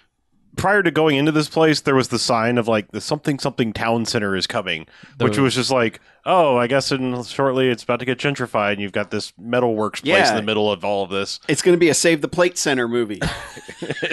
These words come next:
Speaker 1: It's not, though.
Speaker 3: Uh, no.
Speaker 1: But
Speaker 2: Totally, totally is.
Speaker 1: yeah, I mean, I, I, it's like they're being forced out because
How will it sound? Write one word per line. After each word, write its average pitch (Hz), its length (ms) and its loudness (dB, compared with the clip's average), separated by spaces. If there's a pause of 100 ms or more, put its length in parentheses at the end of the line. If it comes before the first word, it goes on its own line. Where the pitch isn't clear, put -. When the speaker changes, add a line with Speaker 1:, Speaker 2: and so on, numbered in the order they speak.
(100)
Speaker 1:
It's - 240 -4
not, 151 220 -2
though. 101 160 -2 (320)
Speaker 3:
Uh, 127 80 -6
no. 113 440 -2
Speaker 1:
But - 120 -20
Speaker 2:
Totally, 120 340 0 (220)
totally - 360 -12
is. 120 160 -12
Speaker 1:
yeah, 120 240 0
I 127 140 0
mean, 165 120 0
I, 143 260 0
I, 143 40 -4 (300)
it's 156 260 -2
like 170 160 0
they're 160 160 2
being 151 320 2
forced 135 540 0
out 117 320 0
because 107 680 -2